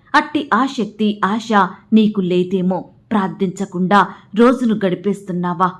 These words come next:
వద్దండి, ఇది మనకు మంచిది కాదు. ప్రార్థనే మనకు బలం, ప్రార్థనే మనకు సహాయం,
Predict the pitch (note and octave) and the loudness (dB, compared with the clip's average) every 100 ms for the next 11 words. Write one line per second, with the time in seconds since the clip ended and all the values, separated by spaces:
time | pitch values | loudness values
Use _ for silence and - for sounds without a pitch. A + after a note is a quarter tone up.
0 | _ _ _ G#3 G#3 G3 F#3 F#3+ E3+ - | _ _ _ 0 0 0 0 0 -2 -8
1 | - D4+ D4+ C#4 C4+ C#4 A3+ F#3+ G3+ A3 | -4 2 4 6 4 2 -2 -2 -2 -4
2 | G3 - F#3 F#3 G3 - - _ G#3+ F#3+ | -4 -2 0 2 0 -2 -16 _ -2 -2
3 | E3 G3 F#3+ F#3 F3+ F3+ F3+ F3 F3 F3+ | -2 -2 0 0 0 -2 -4 -2 -2 -2
4 | - _ _ A#3+ C4+ A3+ C4+ C#4 B3 G#3 | -6 _ _ 0 2 2 4 6 6 4
5 | G#3 G#3 - F3 G3+ G#3 G#3 F3 | 0 -4 -4 -4 0 2 2 0